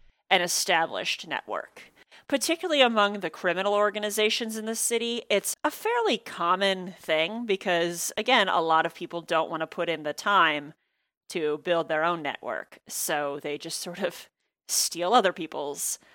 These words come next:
So, Myra, you, you know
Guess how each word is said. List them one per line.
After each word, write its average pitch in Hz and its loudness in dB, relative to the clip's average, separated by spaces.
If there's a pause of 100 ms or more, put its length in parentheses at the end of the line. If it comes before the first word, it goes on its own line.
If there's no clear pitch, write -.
(800)
So, 254 6 (640)
Myra, 392 4
you, 277 -2
you 285 -2
know 202 2